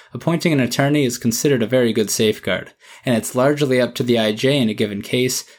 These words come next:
of what other appropriate safeguards are required. Here,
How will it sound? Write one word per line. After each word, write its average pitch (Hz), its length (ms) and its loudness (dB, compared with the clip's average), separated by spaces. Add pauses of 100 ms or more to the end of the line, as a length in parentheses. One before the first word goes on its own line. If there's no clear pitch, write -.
of 113 160 -6
what 120 240 2
other 131 260 2
appropriate 104 540 -2
safeguards 101 680 -6 (180)
are 107 100 0
required. 101 640 -2 (1300)
Here, 117 520 0